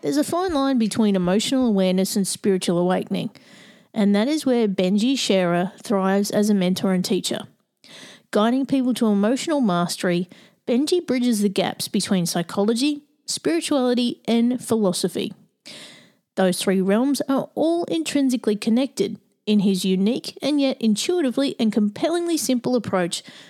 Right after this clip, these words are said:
to self-love and emotional mastery.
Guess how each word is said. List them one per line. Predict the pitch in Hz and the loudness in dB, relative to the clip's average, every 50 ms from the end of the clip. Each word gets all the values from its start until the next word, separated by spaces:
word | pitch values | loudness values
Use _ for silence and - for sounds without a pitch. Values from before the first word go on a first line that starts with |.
| _ - | _ -8
to | - 214 | -6 -4
self-love | - - - 190 202 214 - - 220 185 185 180 196 - - | -4 0 0 2 0 0 0 0 0 0 0 0 -4 -4 -2
and | 208 208 208 202 202 - | 0 2 2 2 2 2
emotional | 240 240 233 202 170 170 - - 202 190 | 2 2 4 2 0 -2 0 0 2 2
mastery. | 180 165 - - 208 - - - - - - | 2 0 -2 -2 -4 -4 -4 -4 -6 -6 -8